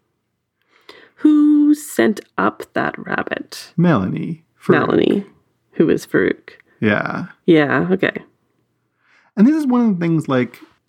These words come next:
Speaker 2: Melanie, when she falls down this hole and she's at the bottom and Melanie is there, I, like, Melanie is so immediately ominous.
Speaker 1: Mm-hmm. Yeah.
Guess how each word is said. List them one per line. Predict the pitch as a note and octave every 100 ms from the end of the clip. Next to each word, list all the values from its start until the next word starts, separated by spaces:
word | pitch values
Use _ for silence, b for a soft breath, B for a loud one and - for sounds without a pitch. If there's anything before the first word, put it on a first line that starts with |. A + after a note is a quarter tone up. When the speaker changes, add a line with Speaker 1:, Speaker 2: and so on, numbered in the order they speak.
| _ -
Speaker 2:
Melanie, | D#3+ A#3 B3+ G3+
when | C#3+ D3
she | - F3+
falls | - A#3+ B3+ A3+
down | C3+ C3+ D3
this | D3+
hole | - B2 C3 B2+
and | G#2+
she's | G#2 A2+
at | A#2
the |
bottom | G#2 G#2 F#2+ G2+ F2+
and | F2+ F2+
Melanie | F#2+ G2 G2+ G2
is | F#2
there, | - G#2 F2+ F#2+ - _ _ _ _ _ _
I, | B2+
like, | A#2+
Melanie | A#2+ D#3 F3+ B2
is | G2+ -
so | - C3+ A2+
immediately | G#2 G#2+ G#2+ A2 G#2+ A2
ominous. | - F2+ F#2 G#2 - - - -
Speaker 1:
Mm-hmm. | F3 D3 E3+ D#3 C#3+ A#2+ C#3 E3 _ _ _ _ -
Yeah. | C3+